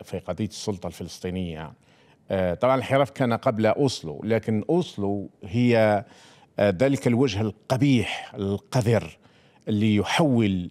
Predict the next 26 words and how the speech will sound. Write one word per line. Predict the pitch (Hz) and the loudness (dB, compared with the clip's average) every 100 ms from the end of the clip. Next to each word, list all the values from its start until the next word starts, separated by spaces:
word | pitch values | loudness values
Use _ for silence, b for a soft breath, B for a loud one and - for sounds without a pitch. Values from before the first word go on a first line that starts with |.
| - | -2
آه، | 101 95 95 92 92 92 | 2 2 2 2 2 0
مناضلين | 92 117 120 110 113 113 120 113 | 2 2 2 2 2 2 4 2
ومقاومين | 104 104 104 101 113 98 104 104 110 104 | 2 0 -2 -2 -2 -2 0 0 0 0
ومتهمين | 104 101 101 101 101 101 113 104 | 0 0 -2 -4 -4 0 0 0
بالإرهاب | 101 104 101 92 98 107 104 101 B B - | -2 -2 -2 -2 0 0 0 -4 B B -8
وم-، | 107 117 113 110 117 113 113 113 113 113 107 B B - | 0 4 4 4 2 0 0 0 0 -2 -6 B B -4
يعني | 107 110 117 104 110 117 | -2 2 4 4 4 4
يجري | 127 104 120 | 4 2 2
وراهم | 120 117 104 117 | 2 2 0 -2
العالم | 92 113 120 120 | 0 0 2 2
الغربي | 117 113 117 117 | 0 0 0 -2
في | 110 | -6
كل | 107 127 123 | -6 -2 0
مكان، | 120 110 123 120 120 | -2 -2 0 2 0
وأحيانًا | 110 - 123 | -2 -2 0
يتخطفهم | 127 - - 101 135 120 131 131 123 B B B - | 0 -2 -4 -2 -2 0 2 4 2 B B B 0
ويقتلهم، | 123 131 135 - - 156 139 135 135 | 2 4 2 -2 0 2 4 4 4
مثل | 123 113 110 | 2 4 2
أبو | 110 | 2
خليل | 107 127 127 131 | 0 2 2 2
مثلًا، | 120 117 120 120 | 2 0 0 2
آه، | 123 117 117 | 4 4 2
أبو | 110 120 | 0 -2
جهاد | 113 113 120 | -2 0 0
مثلًا | 107 117 117 117 | -2 -4 -2 -2
في، | 117 123 110 | -2 -4 -4